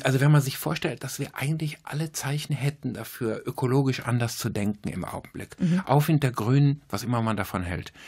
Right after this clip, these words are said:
Speaker 1: Ähm, Angela Merkel, die sagt, Fukushima hat dem Restrisiko ein Gesicht gegeben. Da hab ich nun erst mal gedacht, da ist Guido Westerwelle mit gemeint oder so.
Speaker 2: Mhm.
Speaker 1: Und dann kommt das. Und dass du denkst, und dann aber gleichzeitig wieder Durban,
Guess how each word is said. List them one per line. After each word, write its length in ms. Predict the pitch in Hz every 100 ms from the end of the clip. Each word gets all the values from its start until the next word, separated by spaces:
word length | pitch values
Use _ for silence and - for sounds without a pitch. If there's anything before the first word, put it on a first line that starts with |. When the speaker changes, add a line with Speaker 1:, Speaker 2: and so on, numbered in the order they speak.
| - -
Speaker 1:
Ähm, 300 | 120 110 110 - - - _ - _
Angela 360 | 123 127 127 120
Merkel, 360 | 117 127 135
die 140 | 117 113
sagt, 320 | 117 113 -
Fukushima 880 | - - 117 - - 131 123 117 -
hat 320 | 110 - -
dem 160 | 104 104
Restrisiko 840 | 107 - - 113 107 110 - 107
ein 240 | 110 104 101
Gesicht 520 | 95 101 - - -
gegeben. 460 | - - - - -
Da 340 | 98 95 98 -
hab 160 | - 98
ich 160 | 98
nun 180 | 107 -
erst 280 | - 101 -
mal 160 | 101 101 - - -
gedacht, 300 | 95 101 -
da 60 | 104
ist 180 | 104 -
Guido 220 | 104 92
Westerwelle 500 | - - 90 92 90
mit 220 | 107 -
gemeint 440 | - 110 101 -
oder 200 | - 95
so. 100 | 90
Speaker 2:
Mhm. 60 | 95
Speaker 1:
Und 160 | 95 110
dann 140 | 104
kommt 260 | - 110 98
das. 280 | 92 - - - - 175 151
Und 300 | 120 120 - - 143 -
dass 220 | 123 -
du 140 | 135
denkst, 340 | 123 131 127 -
und 300 | 139 120 127
dann 120 | 131
aber 220 | 131 123
gleichzeitig 640 | 123 131 135 135 127 120
wieder 180 | 123 117
Durban, 580 | 110 113 123 135 147